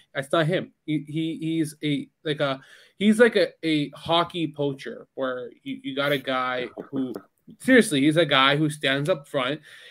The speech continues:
and you're hoping he, he scores those dirty goals now for you, or he's in those areas where he can attack.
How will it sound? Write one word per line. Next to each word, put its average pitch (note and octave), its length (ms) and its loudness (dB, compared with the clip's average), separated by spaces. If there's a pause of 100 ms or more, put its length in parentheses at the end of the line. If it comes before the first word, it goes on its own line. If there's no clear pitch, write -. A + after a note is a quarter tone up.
(140)
and D3 160 0
you're C#3+ 100 0
hoping C#3+ 380 0
he, C3 260 -8
he D3+ 160 -6
scores C#3+ 480 -2
those C3+ 160 -6
dirty C3 320 -4
goals A#2+ 320 -4
now G#2+ 320 -8
for A#2 60 -16
you, G#2+ 240 -10
or A2+ 80 -8
he's C3 240 -6
in C#3+ 100 0
those C#3 280 0
areas C#3 500 0
where B2+ 140 -8
he B2 100 -6
can C3 200 -8
attack. - 540 -12